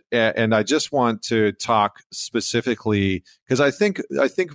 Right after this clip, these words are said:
part of the confusion that some men have around, let's just say, the Me Too movement is that for, for some of them, it, it is unclear as to what the purpose is, because that can kind of get diluted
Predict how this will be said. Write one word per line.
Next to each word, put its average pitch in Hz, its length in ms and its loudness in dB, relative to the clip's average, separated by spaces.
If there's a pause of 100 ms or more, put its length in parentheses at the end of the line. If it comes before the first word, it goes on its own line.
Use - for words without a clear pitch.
(100)
part 135 300 2
of 117 100 4
the 117 80 -2
confusion 110 540 -2
that 101 160 0
some 107 220 -2
men 98 160 0
have 98 340 0
around, 98 640 -2 (260)
let's 107 220 -4
just - 180 -6
say, 110 80 0
the 98 140 0
Me 95 160 -2
Too 101 180 -4
movement 95 340 -2
is 92 140 -6
that 101 220 0 (800)
for, 113 480 4
for 117 260 0
some 175 260 0
of 117 200 0
them, 101 480 0
it, 107 180 0 (180)
it 110 160 0
is 104 360 -2 (420)
unclear 120 1000 0
as 101 200 -2
to - 100 -8
what 101 260 0
the 101 200 -4 (100)
purpose 110 520 -4
is, 92 280 -10
because 113 320 -4
that 139 140 4
can 147 120 -6
kind 123 220 0
of 98 80 -4
get 107 240 -2
diluted 113 640 2